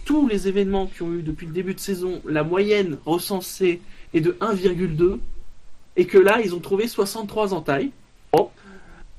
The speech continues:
Ils ont aussi bien précisé que donc c'était sans doute un problème d'entaille et donc de débris aggravé par une utilisation plus excessive que prévu des trains de pneus.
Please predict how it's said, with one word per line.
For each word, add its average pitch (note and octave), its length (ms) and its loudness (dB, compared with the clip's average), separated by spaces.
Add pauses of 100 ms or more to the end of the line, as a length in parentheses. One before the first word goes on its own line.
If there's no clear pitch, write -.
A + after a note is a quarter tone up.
(320)
Ils D#4 460 2
ont C4 180 0
aussi B3 640 -2 (140)
bien G3+ 160 2
précisé G3+ 540 -4
que F#3 100 -4
donc F3+ 240 0
c'était F3+ 280 -4
sans A3 240 -8
doute G#3+ 360 -8
un E3 80 -4
problème E3+ 480 -4
d'entaille E3 580 -2
et E3 80 0
donc E3 340 -6
de E3+ 180 -4
débris F3+ 440 -2 (300)
aggravé B3 680 0
par A3 420 2 (220)
une G3+ 200 2
utilisation A#3 1000 0
plus C#4+ 380 4
excessive B3+ 680 -2
que G#3+ 100 0
prévu G#3 680 0 (100)
des F3+ 160 2
trains E3+ 240 -6
de F#3+ 100 6
pneus. D4 380 2